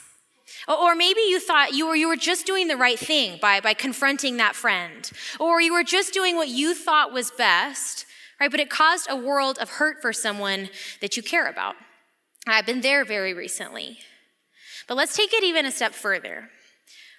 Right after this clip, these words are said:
When is the last time you were wrong about God? Okay, when's the last time you were confronted with an idea or, or a belief or, or something you were so sure was true about God or his plans,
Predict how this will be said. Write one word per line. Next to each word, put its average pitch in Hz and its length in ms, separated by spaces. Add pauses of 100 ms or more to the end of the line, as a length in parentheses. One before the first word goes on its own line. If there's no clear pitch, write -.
When 302 180
is 508 140
the 381 100
last 254 360
time 240 240
you 233 140
were 233 160
wrong 202 540 (300)
about 185 520
God? 196 280 (1700)
Okay, 214 100
when's 285 260
the 440 100
last 302 380
time 247 240
you 240 180
were 277 240 (280)
confronted 285 540
with 233 160
an 233 120
idea 214 760
or, 220 120
or 233 240
a 220 40
belief 226 720
or, 233 120
or 254 200
something 311 460
you 277 140
were 277 100
so 302 500
sure 240 460
was 208 220
true 311 260
about 226 300
God 294 380 (280)
or 233 80
his 220 220
plans, - 760